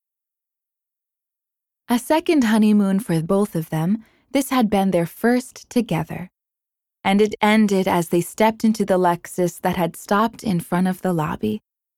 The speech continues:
They quickly rode out onto the main street. The sun slithered up in the blue sky, the heat was reflected by the car as it crisscrossed the roads on its way to Bounty's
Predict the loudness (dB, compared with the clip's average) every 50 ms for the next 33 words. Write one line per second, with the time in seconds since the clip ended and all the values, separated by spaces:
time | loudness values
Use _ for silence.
0 | _ _ _ _ _ _ _ _ _ _ _ _ _ _ _ _ _ _ 0 0
1 | 0 2 0 -2 0 0 0 0 2 4 4 4 4 4 4 2 0 0 0 0
2 | -2 -2 -4 -4 -2 -2 -2 -2 -2 -4 -2 0 0 0 0 0 0 0 0 -2
3 | -4 -10 -16 -12 -12 -12 -12 -12 -16 _ -20 -20 _ _ _ _ _ _ _ _
4 | _ _ _ _ _ _ _ _ _ _ _ _ _ _ _ _ _ _ _ _
5 | _ _ _ _ _ _ _ _ _ _ _ _ -2 -2 -2 0 2 2 2 4
6 | 4 2 0 -2 -2 -2 0 0 2 2 2 2 2 2 0 0 -2 0 0 0
7 | 0 0 0 -2 0 0 2 2 2 0 -4 -8 -6 -4 -2 -2 -2 -2 -4 -6
8 | -8 _ _ _ _ _ _ _ _ _ _ _ _ -6 -6 -6 -6 -2 0 2
9 | 2 2 0 -2 -2 -2 -2 0 0 -2 -2 -2 0 0 0 0 -2 -4 -4 -2
10 | 0 0 0 0 0 -4 -6 -6 -4 -2 0 0 0 0 -2 -4 -8 -20 -20 _
11 | -4 -4 -2 -2 -2 -4 -4 _ -6 -2 -2 -2 -2 -2 -10 -6 0 2 2 2
12 | 0 -2 -8 -20 -18 -8 -4 -2 0 2 2 2 2 2 2 0 0 -2 -2 -2
13 | -2 0 -2 -4 -4 -2 0 2 2 2 2 0 -2 -4 -4 -4 -2 -2 -2 -2
14 | -4 -4 -4 -6 -6